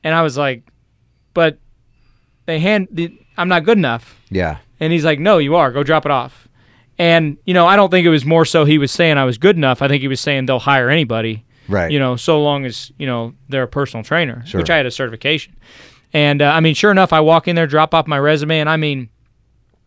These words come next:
Speaker 1: I'm a small town kid from Kansas.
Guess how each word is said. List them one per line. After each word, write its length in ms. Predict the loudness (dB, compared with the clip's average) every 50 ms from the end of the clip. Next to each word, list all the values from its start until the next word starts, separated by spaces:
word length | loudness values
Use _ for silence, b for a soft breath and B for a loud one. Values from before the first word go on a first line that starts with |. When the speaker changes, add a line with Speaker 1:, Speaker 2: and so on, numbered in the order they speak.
| -20 _ _
Speaker 1:
I'm 160 | -2 -2 0
a 60 | -2 -2
small 460 | -4 -4 -2 2 4 4 4 4 2
town 340 | 2 0 0 2 0 0 -2
kid 400 | -2 0 0 0 0 -2 -6 -12 b b b b b b b b
from 560 | b -2 0 0 2 2 0 -2 -4 -6 -10 b b b b b b b b b
Kansas. 640 | b -2 0 0 0 0 -2 -6 -10 -12 -14 -18